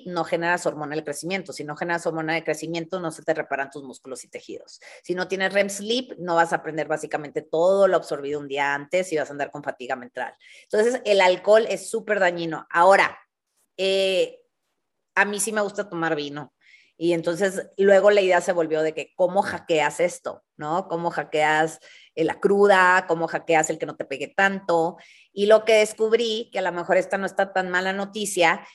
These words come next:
es que si tomas alcohol ocho horas antes de dormirme, llámale tu copa de vino a la hora de la comida al estilo francés italiano, no te merma tanto a que si lo tomaras en la noche.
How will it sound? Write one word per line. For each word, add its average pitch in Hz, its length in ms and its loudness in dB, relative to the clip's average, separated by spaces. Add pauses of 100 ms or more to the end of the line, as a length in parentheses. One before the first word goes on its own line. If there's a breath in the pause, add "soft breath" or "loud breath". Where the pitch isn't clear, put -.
(180 loud breath)
es 202 180 -2
que 226 100 0
si 214 260 -8
tomas 226 580 2
alcohol 185 500 2
ocho 202 320 0
horas 175 340 2
antes 180 320 -4
de 165 80 0
dormirme, 160 640 -2
llámale 165 420 2
tu - 180 -14
copa 160 300 2
de 147 140 2
vino 151 180 -6
a 151 40 -4
la 143 120 -4
hora 143 140 0
de 147 60 2
la 147 80 -2
comida 143 320 -6
al 147 80 -4
estilo 139 300 -10
francés 139 380 -10
italiano, 151 760 0
no 160 240 -4
te 160 120 -2
merma 151 400 -6
tanto 170 520 0
a 135 100 -4
que - 80 -8
si 147 160 -10
lo 139 140 -8
tomaras 127 400 -10
en 127 80 -16
la 104 80 -20
noche. - 300 -20